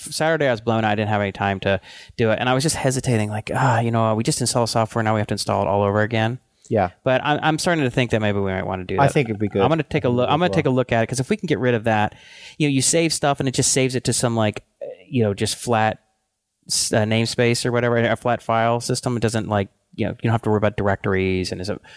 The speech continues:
Speaker 1: where did it save to? Where did the <laughs> file save to? Is
Speaker 2: Yeah.
Speaker 1: my home directory? Is it the root directory? You know, that kind of stuff. So I think that's something we wanna look at. Um, yeah, and, and last thing I wanna say about the Catalyst, uh, stuff is, um,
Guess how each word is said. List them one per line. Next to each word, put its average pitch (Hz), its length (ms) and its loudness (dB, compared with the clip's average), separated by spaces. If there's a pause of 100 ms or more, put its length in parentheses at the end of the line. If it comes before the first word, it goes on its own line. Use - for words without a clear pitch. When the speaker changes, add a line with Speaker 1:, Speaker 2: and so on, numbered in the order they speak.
(120)
Speaker 1:
where 127 120 2
did 151 100 2
it 160 120 0
save 185 280 0
to? 147 80 -6
Where 151 260 -4
did 160 60 -4
the 147 40 -12
<laughs> - 120 -2
file 156 200 0
save 160 360 -2
to? 135 60 0
Is 107 60 4
Speaker 2:
Yeah. 101 60 2
Speaker 1:
my 104 80 0
home 127 200 2
directory? 131 300 -2
Is 117 80 -2
it 101 80 -6
the 110 60 -6
root 131 220 0
directory? 131 180 0
You 127 40 -2
know, 120 80 2
that 127 80 0
kind 120 120 0
of 120 60 -2
stuff. 120 280 -2 (500)
So 107 460 2 (400)
I 135 100 0
think 180 120 2
that's 143 80 2
something 127 180 2
we 113 40 2
wanna 107 160 4
look 98 180 2
at. 92 240 0 (100)
Um, 110 500 0 (1120)
yeah, 170 200 -2
and, 175 180 0
and 180 100 2
last 247 160 0
thing 226 80 0
I - 20 2
wanna 180 100 2
say 170 120 -2
about 156 160 0
the 131 60 -6
Catalyst, 143 720 0
uh, 117 140 4
stuff 110 380 0
is, 110 420 0
um, 104 340 2